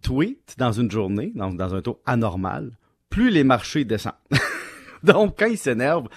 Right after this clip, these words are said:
c'est pas bon. Et finalement, on a analysé que sur les quatre mille tweets qui viennent de lui, donc non retweetés pendant la période deux mille dix-huit à ce jour, cent quarante-six ont fait déplacer les marchés. C'est quand même significatif.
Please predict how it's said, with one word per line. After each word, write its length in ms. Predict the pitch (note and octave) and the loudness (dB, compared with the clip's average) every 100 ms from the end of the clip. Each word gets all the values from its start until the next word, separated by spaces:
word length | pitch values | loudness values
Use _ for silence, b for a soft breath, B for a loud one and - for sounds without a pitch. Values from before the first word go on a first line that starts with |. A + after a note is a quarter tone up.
| B | B
c'est 240 | - - F#3+ | -4 4 6
pas 140 | B2+ | 6
bon. 220 | A2 E3 - B B B - | 6 2 0 B B B -10
Et 60 | |
finalement, 600 | - A#3+ B3 E3 F3+ B3 B3 b b b b C#3 | -6 0 2 2 0 -2 -6 b b b b 4
on 140 | D#3 | 4
a 80 | G3 | 4
analysé 460 | F3+ D#3 C3 D#3+ | 2 2 0 -2
que 100 | G3 | -2
sur 240 | B2 - C#3 | -2 -2 -2
les 140 | A#2+ | -2
quatre 340 | - - C4 E3+ | -2 -2 0 2
mille 200 | C3 A#2+ | 0 0
tweets 360 | C#3 C#3 B2 | -2 -2 -2
qui 140 | - G2 | -6 -4
viennent 200 | G#2+ F#2+ | -2 -2
de 100 | F#2+ | -2
lui, 180 | C3 | -2
donc 180 | B2 F#2 | -4 -4
non 600 | - G#2+ A#2 C#3 D#3+ C#3 - | -4 -2 2 4 2 0 -6
retweetés 880 | - G#2+ F#2+ B2+ C#3 - A#2+ A2 C#3+ | -8 -4 2 4 4 2 -2 0 0
pendant 240 | - G2 G2 | 0 0 0
la 100 | F2+ | -2
période 320 | G#2 A2+ F#2 | -2 -2 0
deux 160 | A#2 | 0
mille 140 | A#2+ A#2 | 2 0
dix-huit 300 | F2+ A#2 A2 | -2 -4 -2
à 80 | F2+ | -4
ce 120 | G2 | -4
jour, 280 | B2 F3 D3 B B B | -6 -8 -12 B B B
cent 440 | - - C#4+ D4 | -4 0 2 0
quarante-six 800 | - A#2+ A2+ G2 - D#3+ D#3+ - | -2 -2 -2 -4 -4 -6 -6 -6
ont 140 | G#2+ G#2 | -6 -4
fait 320 | C3 A2+ - | -2 -4 -4
déplacer 520 | C#3+ B2 G2 - D3 | -6 -2 -4 -4 -4
les 120 | A2 | -4
marchés. 360 | F#2+ D2 - - | -6 -8 -14 -16
C'est 100 | - | -6
quand 140 | G#3+ | 0
même 120 | D#4 F#3+ | 2 2
significatif. 840 | - D3+ B2+ - A2+ - G#3+ - | 2 2 0 0 -2 -2 -6 -6